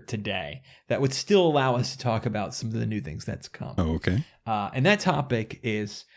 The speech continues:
Speaker 1: focusing on improvement versus focusing on new things.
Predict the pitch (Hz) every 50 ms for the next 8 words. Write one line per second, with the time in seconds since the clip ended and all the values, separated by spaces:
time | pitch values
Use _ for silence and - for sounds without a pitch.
0 | _ _ _ - - - - 151 160 151 - - - - 190 180 170 - - 131
1 | 127 123 117 110 - - - - 156 196 202 226 269 277 277 - - _ _ _
2 | _ _ _ _ - - 170 165 - 156 143 131 - - 156 147 151 143 156 -
3 | - 165 147 147 151 147 - - 123 113 110 113 113 110 104 - 123 113 117 123
4 | 123 120 110 113 113 101 90 95 - - - - -